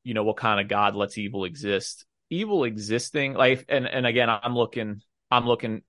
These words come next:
at it from a biblical standpoint through the lens of the Bible. Evil existing is a temporary status, right? Because ultimately, like, the whole Christian paradigm is that Christ comes back. His second coming is to f-,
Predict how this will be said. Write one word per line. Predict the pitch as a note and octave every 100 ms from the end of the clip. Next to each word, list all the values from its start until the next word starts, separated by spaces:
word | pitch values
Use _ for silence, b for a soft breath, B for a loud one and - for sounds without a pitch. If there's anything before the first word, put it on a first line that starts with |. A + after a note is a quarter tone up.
| _ _ _ _ _ -
at | A2 G#2+
it | G2
from | A2+
a | G2
biblical | A#2+ G2+ G#2+ -
standpoint | G#2+ - A2+ G#2+ A2 A#2 G#2+ G2
through | G#2+
the | G2+
lens | G#2 G2+ G2+
of | G2
the |
Bible. | G2 G#2+ G#2 G2+ G2+ - b b b b _ _ _
Evil | - F3+ G3+ B2+
existing | G#2 G2 G2 A2 - B2+ B2+ C3
is | - G#2
a | G2+ F2 D#2+ A#2+ - -
temporary | - A#2 A2+ G#2+ E2+
status, | - - - G2 F#2+ C2 - - -
right? | - G#2+ G#2 -
Because | A#2 A#2+ A2+
ultimately, | B2 A#2+ A2+ D#2+ A2+
like, | G#2+ F#2+ G2
the | -
whole | - A#2 G#2
Christian | - - - G2+
paradigm | A2 G#2 G#2 G#2+ G#2 G2+
is | G2+
that | G#2 G2+
Christ | - - G#2+ G#2+ -
comes | - A2 G2+
back. | A2 G#2 A2 -
His | A#2 A2
second | - A2+ G#2
coming | - G#2+ G2+
is | G2+
to | -
f-, | - _ -